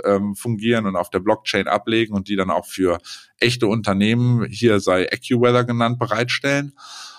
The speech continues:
Und jetzt ist es so, ähm, dass sich Chainlink auf die nächste Blockchain im Grunde genommen ausweitet. Also die haben jetzt,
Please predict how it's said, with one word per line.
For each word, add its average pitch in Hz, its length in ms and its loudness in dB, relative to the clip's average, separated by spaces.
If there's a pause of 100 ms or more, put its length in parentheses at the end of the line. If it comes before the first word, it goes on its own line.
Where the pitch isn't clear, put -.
(160)
Und 117 140 0
jetzt 123 180 4
ist 123 140 0
es 110 160 0
so, 127 480 4 (160)
ähm, 113 360 0
dass - 540 -2 (100)
sich 107 280 -2
Chainlink 131 680 2
auf 107 180 2
die 104 140 -2
nächste 110 500 2
Blockchain 95 600 0
im 95 100 -6
Grunde 101 200 -2
genommen 92 200 0
ausweitet. 73 760 -2
Also 80 200 -8
die 82 160 -4
haben 101 180 -2
jetzt, - 640 -4